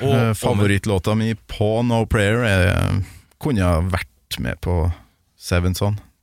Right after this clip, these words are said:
Speaker 2: Den kommer vi jo til snart. Run
Speaker 1: Mm.
Speaker 2: Silent, Run Deep.
Speaker 1: Mm, mm.
Speaker 2: Den, eh, åh, det, der har du låt, ass.
Speaker 1: Mm.
Speaker 2: Men Fates Warning,
Speaker 1: Ja.
Speaker 2: eh, det er Murray og Steve Harris. Eh, og
Speaker 1: Mm.
Speaker 2: hvis man, eh, går tilbake og, og tar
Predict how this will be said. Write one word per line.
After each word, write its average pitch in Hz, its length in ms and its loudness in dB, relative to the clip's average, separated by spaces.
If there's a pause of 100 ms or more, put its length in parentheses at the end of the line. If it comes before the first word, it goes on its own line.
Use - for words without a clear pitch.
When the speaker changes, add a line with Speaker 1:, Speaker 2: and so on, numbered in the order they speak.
(160)
Speaker 2:
Den 104 160 -2
kommer 98 200 0
vi 98 80 0
jo 98 40 -2
til 107 160 -2
snart. 107 340 -4
Run 98 260 2
Speaker 1:
Mm. - 20 -2
Speaker 2:
Silent, 82 500 0
Run 98 180 0
Deep. 101 240 -4
Speaker 1:
Mm, 95 400 -2
mm. 107 120 -4
Speaker 2:
Den, - 360 -4
eh, - 300 -10 (580)
åh, 98 160 -4 (580)
det, 101 320 0
der 101 160 0
har 113 160 -2
du 123 120 -4
låt, 113 280 -4
ass. 107 220 -4
Speaker 1:
Mm. 98 140 0
Speaker 2:
Men 117 140 -2
Fates - 380 -4
Warning, 120 480 0 (180)
Speaker 1:
Ja. 120 200 -2 (480)
Speaker 2:
eh, 107 1080 2
det 104 120 0
er 113 80 0
Murray 104 400 2
og 95 480 2
Steve 95 320 0
Harris. 92 560 -2 (260)
Eh, - 80 -2
og 98 1200 -2
Speaker 1:
Mm. - 20 2
Speaker 2:
hvis 135 200 -2
man, 151 340 0
eh, 147 320 2
går 143 420 0
tilbake 95 600 0
og, 127 220 -2
og 127 220 -6
tar 110 320 -2